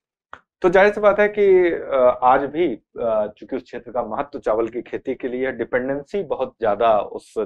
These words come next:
चावल के क्षेत्र पर, अ, बांग्लादेश की है। बांग्लादेश के लोगों को जो, अ, प्रमुख रूप से निर्यात करने के लिए भी चावल मिलता है, वो उसी क्षेत्र में सिंचित होता है, और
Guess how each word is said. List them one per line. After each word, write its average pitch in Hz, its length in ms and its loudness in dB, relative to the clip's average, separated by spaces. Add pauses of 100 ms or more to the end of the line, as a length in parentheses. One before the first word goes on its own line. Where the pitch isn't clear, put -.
(120)
चावल 107 300 2
के 104 140 -10
क्षेत्र 101 340 -12
पर, 185 280 2 (520)
अ, 117 240 0
बांग्लादेश 113 640 4
की 139 160 -2
है। 151 180 2 (840)
बांग्लादेश 143 720 4
के 139 800 6
लोगों 131 360 6
को 135 340 6
जो, 135 240 6
अ, 127 60 -4 (840)
प्रमुख 131 320 0
रूप 127 140 0
से - 140 -4
निर्यात 117 440 4
करने 131 260 0
के 120 80 -10
लिए 123 100 2
भी 120 60 -2
चावल 117 300 4
मिलता 113 380 2
है, 131 140 0
वो 135 360 0
उसी 131 200 0
क्षेत्र 123 300 -4
में 117 100 -2
सिंचित 104 420 -8
होता - 260 -14
है, 95 60 -18 (460)
और 139 600 6